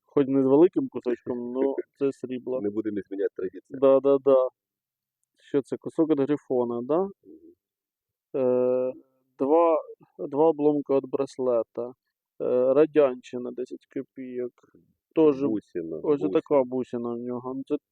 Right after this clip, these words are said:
Speaker 1: сто відсотків.
Speaker 2: Бусина.
Speaker 1: І ось теж бусина. Ну, це сто відсотків скіфські. І ось щось теж така, якась цікава штучка. Гляньте, вона з якимись узорчиками.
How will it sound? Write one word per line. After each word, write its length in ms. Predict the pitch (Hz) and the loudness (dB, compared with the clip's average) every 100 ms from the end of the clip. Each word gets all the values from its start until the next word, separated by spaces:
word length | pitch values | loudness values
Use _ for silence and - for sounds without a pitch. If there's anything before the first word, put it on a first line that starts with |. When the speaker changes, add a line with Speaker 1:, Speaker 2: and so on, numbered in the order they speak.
| _ | _
Speaker 1:
сто 260 | _ - | _ -2
відсотків. 520 | 127 117 123 _ 135 131 _ _ _ _ _ _ - _ | -2 -2 -8 _ -10 -10 _ _ _ _ _ _ -20 _
Speaker 2:
Бусина. 100 | - - 147 | -18 -8 -2
Speaker 1:
І 60 | |
ось 340 | 143 139 147 139 | 0 4 2 2
теж 240 | - 131 120 | 0 0 -2
бусина. 600 | 120 123 123 - 123 120 | -4 -6 -6 -6 -8 -8
Ну, 120 | 139 | -10
це 140 | 135 143 | -8 -8
сто 180 | - 139 | -2 -2
відсотків 480 | 127 - - 131 117 | -2 -6 -6 -8 -10
скіфські. 880 | _ _ _ 127 123 113 _ 175 180 - _ _ _ _ _ _ _ | _ _ _ -12 -12 -12 _ -6 -6 -8 _ _ _ _ _ _ _
І 80 | - | 0
ось 360 | 160 160 135 _ _ | 4 4 2 _ _
щось 240 | - 151 - - | -6 -6 -4 0
теж 200 | 143 135 | 0 0
така, 380 | 135 - 147 143 | -6 0 2 2
якась 380 | 139 131 147 - | -4 -2 -2 -2
цікава 380 | 135 - 143 | -8 -2 -2
штучка. 380 | 147 - 214 - | -2 -6 -10 -8
Гляньте, 300 | 123 131 120 | -6 -6 -4
вона 240 | 117 127 147 | -4 -4 -6
з 200 | 139 _ | -8 _
якимись 520 | 135 127 147 143 - | -8 -6 -4 -6 -8
узорчиками. 840 | 143 165 208 - 135 - 117 120 | -8 -2 -2 -4 -12 -8 -6 -8